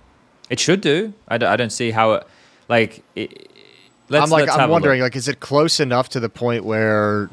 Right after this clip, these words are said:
Speaker 2: the, the top teams are still gonna be able to just kinda beat down these squads?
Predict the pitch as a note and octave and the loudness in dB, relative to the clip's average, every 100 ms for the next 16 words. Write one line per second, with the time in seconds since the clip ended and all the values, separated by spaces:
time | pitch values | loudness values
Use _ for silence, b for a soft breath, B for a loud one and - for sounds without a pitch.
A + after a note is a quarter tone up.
0 | G2+ A2 F#2+ G#2+ F2+ - A#2 - - A2+ | -6 -4 -4 -8 -6 -2 -2 -2 -6 -6
1 | G2+ G2+ - A2+ A2 G#2 G#2 F2 G2 G2 | -6 -6 -2 -2 -2 -4 -4 -4 -8 -6
2 | G2 - G2+ E2+ A2 G#2+ F#2+ F#2+ G2+ G2+ | -8 -6 -6 -6 -8 -6 -4 -4 -6 -8
3 | - G#2+ G#2 - - | -4 -4 -4 -6 -14